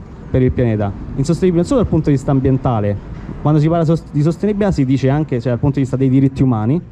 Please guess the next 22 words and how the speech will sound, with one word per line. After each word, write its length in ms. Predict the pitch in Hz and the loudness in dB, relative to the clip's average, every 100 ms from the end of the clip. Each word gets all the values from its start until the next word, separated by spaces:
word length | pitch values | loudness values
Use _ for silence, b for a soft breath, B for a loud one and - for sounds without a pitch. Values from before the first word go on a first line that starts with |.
| - - - | -20 -20 -4
per 100 | 120 | -2
esempio 200 | 117 131 | 0 0
delle 220 | 120 117 | 0 2
popolazioni 560 | 120 113 117 113 - 113 | 2 2 2 -2 -2 0
che 60 | 113 | 2
vivono 160 | 123 | 2
lì, 180 | 117 156 B B | 2 0 B B
dal 160 | - 127 | -2 0
punto 280 | 143 147 139 | 2 0 2
di 100 | 135 | 2
vista 240 | 135 - | 2 0
economico, 560 | 131 160 190 117 107 107 | 2 2 2 2 0 0
perché 240 | 113 - | 0 0
non 160 | 123 123 | 0 0
producono 400 | 131 127 127 120 | 2 2 2 2
ricchezza, 500 | 120 - 123 - 110 | -2 -4 -6 -4 0
non 160 | 120 | 0
producono 360 | 120 123 120 120 | 0 0 2 2
nuovi 200 | 120 117 | 2 2
posti 300 | 120 113 117 | 0 -2 -2
di 80 | 117 | 0
lavoro. 400 | 117 110 101 | 2 2 0